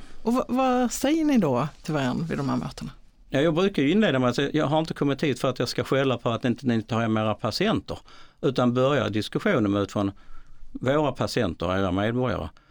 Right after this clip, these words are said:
Speaker 2: Hur kan vi hjälpa varandra? För jag tror också, nu är vi där igen med mitt svart eller vitt. Det här är inte svart eller vitt.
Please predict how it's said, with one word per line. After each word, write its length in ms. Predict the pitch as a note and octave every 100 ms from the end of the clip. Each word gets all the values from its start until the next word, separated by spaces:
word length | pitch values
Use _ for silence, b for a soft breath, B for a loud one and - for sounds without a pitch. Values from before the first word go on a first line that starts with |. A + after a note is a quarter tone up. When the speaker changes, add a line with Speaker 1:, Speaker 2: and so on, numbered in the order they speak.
| b -
Speaker 2:
Hur 180 | F3
kan 240 | C#3 C#3+ A#2
vi 80 | G#2+
hjälpa 400 | A2 B2+ - A2
varandra? 460 | D3+ E3 E2+ D#2+ - - _ - - - - - - _ - -
För 80 |
jag 140 | E3 C3+
tror 240 | D3 F3+
också, 320 | F3 - A#2 B B B - - - -
nu 100 | B2+
är 40 | B2+
vi 60 |
där 160 | B2 A#2+
igen 200 | B2 G#2+
med 120 | G#2+
mitt 140 | G#2 -
svart 400 | - G#2+ F#2 A#2
eller 120 | D3+
vitt. 340 | D#3 - - -
Det 100 | A2
här 220 | B2+ A#2+
är 80 | B2+
inte 140 | B2+
svart 320 | - C3 A2+
eller 120 | B2 C3+
vitt. 280 | B2+ -